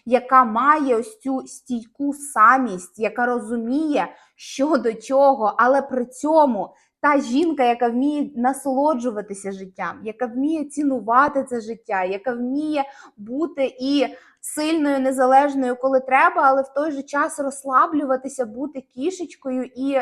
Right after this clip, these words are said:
насолоджуватися тим, що є, це та жінка, яка має опору і яка є пропрацьованою.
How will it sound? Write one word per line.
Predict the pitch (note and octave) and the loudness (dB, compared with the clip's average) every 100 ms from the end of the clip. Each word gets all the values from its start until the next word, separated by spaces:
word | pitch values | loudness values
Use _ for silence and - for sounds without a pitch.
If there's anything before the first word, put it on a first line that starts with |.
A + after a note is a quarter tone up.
| - | -2
насолоджуватися | B3+ B3+ C4+ C4 C#4+ A#3+ A#3+ G3+ G3 G3 G#3 G3+ - _ _ | -6 -6 -6 -2 -2 -2 -6 -8 -10 -8 -4 -4 -4 _ _
тим, | C#4 D#4 | -2 -2
що | D4 - A#3+ | -4 -6 -6
є, | G#3 A3 C4 A4 - _ _ _ | -6 -4 -4 -6 -8 _ _ _
це | - | -2
та | C#4 D#4+ D4+ | -2 -2 -4
жінка, | B3 A#3+ D#4+ A#4 - | -6 -6 -6 -6 -4
яка | A3 A3 G#3+ C#4+ D#4 | -4 -4 0 2 2
має | G#3+ A#3+ D4+ D#4+ A#3+ B3+ | 2 -2 -2 -2 -2 -2
опору | - G#3 - C4+ E4 D#4+ | -2 -8 -4 0 2 2
і | B3 G#3+ | -2 -6
яка | G#3 G#3 C4+ D4 C#4+ F#3+ | -8 -2 4 4 2 -8
є | A3 D4 | -6 -4
пропрацьованою. | C#4+ - C4 C#4 A#3+ A3+ - C4+ C#4 C4+ A#3 A3+ A3 A#3 A3 G#3+ A3+ F3+ | -4 -2 -2 0 -6 -10 -6 0 2 2 0 -4 -6 -8 -6 -4 -4 -4